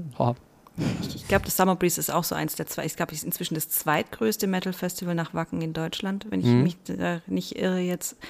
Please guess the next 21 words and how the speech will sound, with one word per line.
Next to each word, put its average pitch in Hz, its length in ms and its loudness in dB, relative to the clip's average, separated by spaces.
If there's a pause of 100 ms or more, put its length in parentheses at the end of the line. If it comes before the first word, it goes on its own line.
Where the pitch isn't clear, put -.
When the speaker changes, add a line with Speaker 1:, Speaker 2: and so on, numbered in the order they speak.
(300)
Speaker 2:
Und 180 260 6
ist - 160 2
aber 170 220 8
auch 165 180 8
durch 170 180 0
die, 165 300 0
durch 160 220 -4
die - 100 -4
Umgebung, 165 540 0
die 165 80 0
ländliche, 156 480 2 (160)
äh, 143 340 2 (220)
relativ, - 480 -4 (420)
also 156 160 -4
es - 180 -4
kommt 247 220 2
einem 175 140 6
nicht 214 120 2
so 147 100 -4
groß 165 260 -2
vor, 135 380 -4